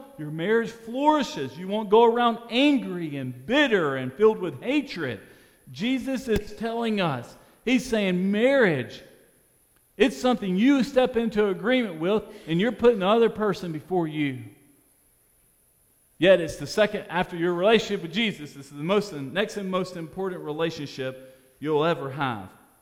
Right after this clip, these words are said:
Pull out your little bulletin insert right here. Look at what it says here. <clears throat>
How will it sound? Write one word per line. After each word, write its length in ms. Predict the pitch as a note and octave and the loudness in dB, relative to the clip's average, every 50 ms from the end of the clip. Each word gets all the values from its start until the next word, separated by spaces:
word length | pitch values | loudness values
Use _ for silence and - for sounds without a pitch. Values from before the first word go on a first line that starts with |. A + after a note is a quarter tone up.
| _ _ _ _ _ _ _ _ _ _ _ - _ - | _ _ _ _ _ _ _ _ _ _ _ -20 _ -6
Pull 180 | - A#3 C4 C4+ | 0 2 2 2
out 100 | A3+ - | 2 2
your 100 | G3+ G#3 | 0 2
little 140 | F#3+ E3 D3+ | 2 2 0
bulletin 380 | C#3+ D3 C#3+ C#3 C3+ C#3 C3+ | 0 0 0 0 -2 -4 -8
insert 240 | B2 A#2+ - - A#2+ | -8 -8 -10 -10 -8
right 220 | A2+ A2+ A2+ G#2+ A2+ | -6 -6 -6 -6 -6
here. 160 | A#2 A2 B2 | -8 -8 -4
Look 180 | F#3 B3+ - | -4 -4 -4
at 60 | A3+ F#3+ | -4 -6
what 140 | E3 C#3+ | -6 -6
it 100 | C3+ B2+ | -6 -8
says 260 | - - A2+ G#2+ - - | -8 -8 -8 -8 -8 -10
here. 220 | G#2+ G2 D#2+ - - _ _ _ _ _ _ _ _ _ _ _ _ _ _ _ _ _ _ _ _ _ _ _ _ _ _ _ _ _ _ - | -12 -12 -12 -16 -20 _ _ _ _ _ _ _ _ _ _ _ _ _ _ _ _ _ _ _ _ _ _ _ _ _ _ _ _ _ _ -18
<clears throat> 80 | A2+ | -18